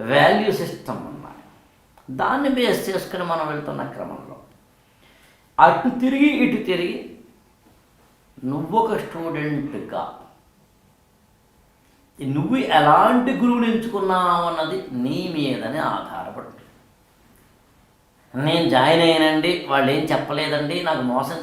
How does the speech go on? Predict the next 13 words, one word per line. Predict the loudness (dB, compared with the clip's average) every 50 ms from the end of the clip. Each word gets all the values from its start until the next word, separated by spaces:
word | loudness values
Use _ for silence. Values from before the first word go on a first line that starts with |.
| -10
చేశారు | -10 -10 -6 -2 0 2 2 2
అన్నది | 0 -2 -4 -4 -6 -4
నా | -2 -2 -2
దృష్టిలో | -2 -2 -4 -8 -8 -6 -6
మంచి | -6 -6 -8 -10 -12 -12 -8
కంప్లైంట్ | -4 -4 -4 -4 -4 -8 -8 -10 -10 -10 -12
అవ్వదు. | -12 -12 -14 -16 -20 -20 -20 _ _ _ _ _ _ _ _ _ _ _ _ _ _ _ _ _ _ _ _ _ _ _ _ _ _ _ _ _ _ _ _ -20
It | -12 -8 -6 -6
is | -4 -4 -4
your | -4 -6
duty | -6 -8 -8 -6 -6 -6 -4 -4 -4 -4 -6 -6 -10 -12 -14 -18 -20 -20 -20 _ _ _ _ _ _ _ _ _ _ _ _ -6
to | -6
check. | -6 -6 -10 -10 -8 -8 -8 -8